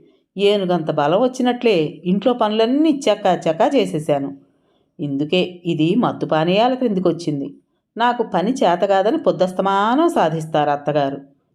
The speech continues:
నిజమే, నాకేం చేతనవుతుంది? పొద్దున్నే నిద్ర లేవడం, ముఖం కడుక్కోవటం, కాఫీ త్రాగడం, చదువుకోవటం, సంగీతం నేర్చుకోవడం, తలదూకోవడం, జడ వేసుకోవడం,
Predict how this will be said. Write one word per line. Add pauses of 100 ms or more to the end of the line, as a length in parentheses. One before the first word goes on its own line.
(140)
నిజమే, (280)
నాకేం
చేతనవుతుంది? (680)
పొద్దున్నే
నిద్ర
లేవడం, (120)
ముఖం
కడుక్కోవటం,
కాఫీ
త్రాగడం,
చదువుకోవటం,
సంగీతం
నేర్చుకోవడం,
తలదూకోవడం,
జడ
వేసుకోవడం,